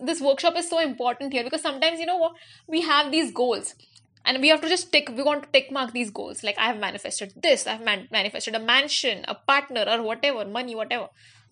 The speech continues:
But sometimes universe is making you ready in order to manifest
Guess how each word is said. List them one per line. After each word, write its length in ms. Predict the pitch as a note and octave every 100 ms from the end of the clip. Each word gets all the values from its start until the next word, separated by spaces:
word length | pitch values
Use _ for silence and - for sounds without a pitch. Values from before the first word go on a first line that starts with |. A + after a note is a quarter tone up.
| _ _ _ _ _ - _
But 160 | C4+ C4
sometimes 800 | C#4 B3 B3+ C#4+ D4+ D#4+ - - _ _ _ _ _
universe 600 | A3+ B3+ C#4+ D#4 E4+ F4
is 160 | E4+ D4
making 380 | A#3+ B3+ D4 D4+
you 140 | D4+
ready 720 | A#3 A3 A#3 B3 A#3 - - _ _ _ _ _
in 120 | - B3+
order 280 | A#3 C4
to 100 | E4
manifest 640 | C4 G#3+ G3+ A3+ C4+ D4+